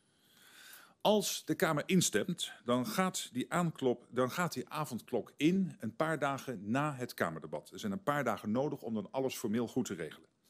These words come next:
En dan geldt die in heel Nederland tussen half negen 's avonds en half vijf in de ochtend. Dus tussen twintig uur dertig 's avonds en vier uur dertig in de ochtend.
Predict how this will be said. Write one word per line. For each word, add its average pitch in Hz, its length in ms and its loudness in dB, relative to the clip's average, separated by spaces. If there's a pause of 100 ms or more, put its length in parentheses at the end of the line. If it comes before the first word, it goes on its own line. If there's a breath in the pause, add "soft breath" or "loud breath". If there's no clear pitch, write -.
(520 loud breath)
En - 80 -2
dan 117 100 4
geldt 190 280 4
die 160 120 -2
in 127 140 -2
heel 160 220 4
Nederland 127 560 0
tussen 113 300 -2
half 151 340 0
negen 147 240 -4
's - 100 -6
avonds 104 560 -2 (280 soft breath)
en 95 200 -2
half 139 320 0
vijf 117 340 0
in 104 100 -6
de 104 80 -4
ochtend. - 460 -12
Dus - 200 -16
tussen - 360 -12
twintig 165 340 2
uur 92 160 -12
dertig 139 260 0
's - 100 -6
avonds 95 520 -8
en 90 280 -10
vier 135 300 -2
uur 101 140 -4
dertig 87 420 -6
in 92 140 -10
de 85 100 -6
ochtend. 82 400 -8